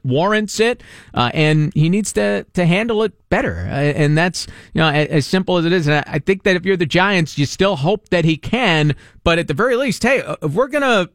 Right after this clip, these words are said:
you know, guarantee you tens of millions of dollars,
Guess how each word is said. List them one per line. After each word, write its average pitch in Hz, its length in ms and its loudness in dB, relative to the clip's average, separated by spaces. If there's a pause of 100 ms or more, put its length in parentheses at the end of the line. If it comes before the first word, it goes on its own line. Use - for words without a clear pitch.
(120)
you 208 140 -2
know, 170 160 2 (220)
guarantee 208 680 2
you 156 220 2 (220)
tens 202 340 2
of 185 60 4
millions 202 420 2
of 127 100 -2
dollars, 143 680 0